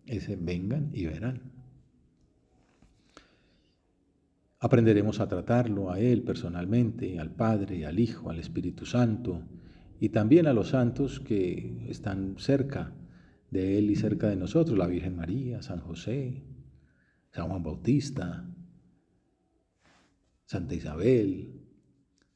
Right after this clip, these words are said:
Zacarías, bueno, tal como San José María decía, que era como la familia cercana de Jesús, que tendríamos que pertenecer a esa familia. También los apóstoles que estamos hablando. Y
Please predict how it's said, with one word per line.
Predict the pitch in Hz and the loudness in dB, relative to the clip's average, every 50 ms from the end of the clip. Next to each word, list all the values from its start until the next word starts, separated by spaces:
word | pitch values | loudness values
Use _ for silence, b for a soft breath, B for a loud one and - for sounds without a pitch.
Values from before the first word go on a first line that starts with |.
| _ _ _ _ _ | _ _ _ _ _
Zacarías, | - 85 82 - - 87 90 101 131 131 117 104 95 95 92 87 87 | -10 -10 -10 -10 -8 -4 0 2 4 6 6 4 4 0 -4 -6 -8
bueno, | 95 104 127 127 110 | -8 -8 -8 -8 -8
tal | - 98 92 92 | -8 -8 -8 -8
como | - 104 95 90 87 92 92 92 90 - - | -8 -8 -8 -8 -8 -10 -10 -12 -14 -14 -12
San | - 92 | -10 -8
José | 92 92 87 92 90 | -6 -6 -6 -6 -6
María | 85 85 90 95 | -4 -2 0 0
decía, | 98 - - 131 120 | 0 0 -2 -2 -2
que | 110 101 | 0 0
era | 98 104 | 0 0
como | 110 107 98 | 0 0 0
la | 98 95 92 | -2 -2 -4
familia | - - 92 92 90 92 98 107 | -6 -6 -6 -6 -4 0 0 0
cercana | 101 104 92 - - - 98 98 104 | 0 0 -4 -4 -6 -6 -6 -4 -4
de | 101 - | -4 -4
Jesús, | 98 92 - - 170 139 - | -6 -6 -6 -4 -6 -6 -4
que | - - 87 | -2 -4 -4
tendríamos | - - 87 87 90 98 101 95 - | -2 -4 -4 -2 -2 -2 -2 -2 -2
que | - 104 | -2 -2
pertenecer | - - 117 101 87 - 98 90 87 85 95 98 95 | 2 4 2 2 2 0 -2 -4 -4 -4 -4 -4 -4
a | 95 | -4
esa | 95 - 110 98 | -4 -6 -8 -8
familia. | - 87 90 120 156 143 123 107 - - - - - - - - _ _ _ _ _ _ _ _ _ _ _ _ _ _ _ _ _ _ _ - | -6 -6 -4 -4 -4 -4 -4 -6 -10 -12 -16 -18 -18 -20 -20 -20 _ _ _ _ _ _ _ _ _ _ _ _ _ _ _ _ _ _ _ 4
También | - 127 123 123 113 | 6 6 8 8 6
los | 107 101 | 4 2
apóstoles | 95 - - 120 120 - - 101 98 90 | 0 0 2 0 0 2 0 -2 0 -2
que | 101 | -4
estamos | 92 - 90 87 90 87 - | -6 -6 -8 -8 -8 -10 -10
hablando. | 82 82 87 107 123 123 104 87 87 80 - - - - - - - _ _ _ _ _ _ _ _ _ _ _ _ _ _ _ _ - | -8 -6 -2 -2 0 0 -2 -4 -6 -8 -10 -12 -16 -18 -20 -20 -20 _ _ _ _ _ _ _ _ _ _ _ _ _ _ _ _ -2
Y | - 120 104 104 104 101 101 101 98 | 2 4 4 4 4 4 2 0 -2